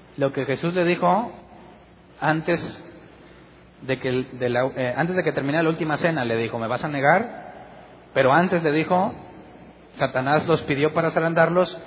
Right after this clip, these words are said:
yo rogué por ti, para que tu fe no falle, y cuando hayas vuelto, fortalece a tus hermanos". Así que, en este punto, Jesús le dice a Pedro, "¿Me amas?", delante de los discípulos.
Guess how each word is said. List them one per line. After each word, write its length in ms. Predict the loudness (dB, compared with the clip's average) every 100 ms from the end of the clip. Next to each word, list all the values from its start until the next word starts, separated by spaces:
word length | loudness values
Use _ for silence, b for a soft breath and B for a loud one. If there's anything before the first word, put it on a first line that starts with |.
| B B -2
yo 160 | 2
rogué 220 | 4 4
por 200 | 2 0
ti, 480 | 2 2 0 -4 -8
para 200 | -4 -2
que 100 | -4
tu 120 | -6 -2
fe 140 | 0
no 100 | 2
falle, 420 | 4 4 4 0 -4 B B B
y 120 | 0 2
cuando 360 | 4 4 6 2
hayas 360 | 4 0 0
vuelto, 420 | 2 4 4 2 2 -8 -14 -16 -16 -18 -4
fortalece 460 | -2 0 -2 -2
a 40 | -6
tus 140 | -6
hermanos". 580 | -6 -6 -8 -10 -20 -20 -20 -20 -20 B B B -8
Así 260 | -4 -2
que, 400 | -2 -2 -4 -12 -18 -20 -20 -6
en 160 | -2 0
este 220 | 0 0
punto, 500 | 2 0 0 -4 -6 -6
Jesús 340 | -6 -2 -2
le 120 | 0 0
dice 220 | 0 -4
a 60 |
Pedro, 380 | 0 2 2 2
"¿Me 200 | 0 2
amas?", 520 | 4 4 2 -2 -4 -4
delante 400 | 0 0 0 -2
de 80 |
los 160 | -2 -2
discípulos. 640 | -2 -2 -2 -4 -8 -14